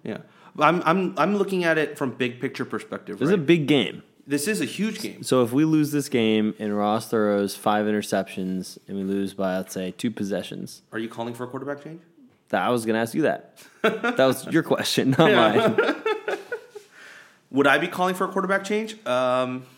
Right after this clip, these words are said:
Speaker 2: Yeah, I'd be like, I'd probably say put in Garbers.
Speaker 1: I'd say give him a shot too, but at the same time, I would. I, I hate pulling this excuse, but I would have to know how it came about.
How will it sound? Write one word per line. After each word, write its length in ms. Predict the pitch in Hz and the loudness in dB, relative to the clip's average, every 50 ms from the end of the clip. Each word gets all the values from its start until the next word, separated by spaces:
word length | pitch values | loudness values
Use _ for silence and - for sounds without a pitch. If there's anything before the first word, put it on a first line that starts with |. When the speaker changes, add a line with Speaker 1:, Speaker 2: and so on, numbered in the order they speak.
| _ - | _ 0
Speaker 2:
Yeah, 200 | 120 135 143 151 | 4 4 6 6
I'd 100 | 151 131 | 6 6
be 60 | 127 | 4
like, 240 | 110 101 92 - 98 | 4 4 2 0 2
I'd 180 | - - 127 117 | 4 4 4 6
probably 300 | - 120 107 95 90 87 | 6 6 6 6 4 2
say 180 | - - 87 87 | -2 -4 -6 -4
put 160 | - 98 92 | -4 -4 -4
in 120 | 90 90 87 | -4 -4 -4
Garbers. 480 | 87 82 80 82 87 82 - - - _ _ _ _ _ _ _ _ _ _ _ _ _ _ _ - | -4 -4 -4 -6 -6 -8 -10 -12 -18 _ _ _ _ _ _ _ _ _ _ _ _ _ _ _ -12
Speaker 1:
I'd 120 | 117 117 | -8 -6
say 100 | 139 127 | -6 -6
give 120 | 104 113 107 | -4 -6 -6
him 100 | 104 104 | -6 -8
a 40 | |
shot 280 | - - 113 110 107 - | -6 -4 -4 -4 -4 -4
too, 140 | - 120 110 | -4 -4 -4
but 120 | 113 123 135 | -2 0 0
at 140 | 135 - | 0 0
the 60 | - 139 | -2 -4
same 260 | - 156 160 165 156 | -4 -4 -4 -4 -4
time, 320 | - 139 135 135 139 143 | -4 -4 -2 -2 -2 -2
I 100 | - 120 | -2 -2
would. 240 | 120 127 127 120 120 - - - _ _ _ _ _ _ _ _ _ _ _ _ _ _ _ _ _ | -2 -2 -2 -4 -6 -10 -20 -20 _ _ _ _ _ _ _ _ _ _ _ _ _ _ _ _ _
I, 180 | 113 - - - - - - - - _ _ _ - | -10 -10 -10 -12 -14 -14 -16 -20 -20 _ _ _ -10
I 80 | 127 123 | -8 -8
hate 500 | 120 - 160 175 180 185 - - _ _ | -6 -4 -4 -4 -4 -6 -12 -20 _ _
pulling 400 | - - 139 139 143 143 127 110 | -8 -4 -2 -2 -2 -2 -2 -2
this 240 | 113 117 113 - 113 | -2 -2 -4 -4 -8
excuse, 600 | 107 - - - - 117 120 143 - - - - _ _ _ _ _ _ _ _ _ _ _ | -12 -12 -14 -8 -4 -4 -4 -4 -4 -8 -16 -20 _ _ _ _ _ _ _ _ _ _ _
but 100 | 127 127 | -2 0
I 80 | 131 131 | 0 2
would 120 | 139 131 127 | 0 0 0
have 220 | 143 147 147 - | 0 0 0 -2
to 80 | - 156 | -2 -2
know 180 | 147 143 139 131 | 0 0 0 -2
how 300 | - - 131 127 127 127 | -2 -2 0 0 2 0
it 80 | 120 120 | 0 -4
came 220 | - - 117 107 | -6 -8 -8 -8
about. 380 | 104 95 95 101 98 - - | -8 -8 -10 -12 -14 -16 -18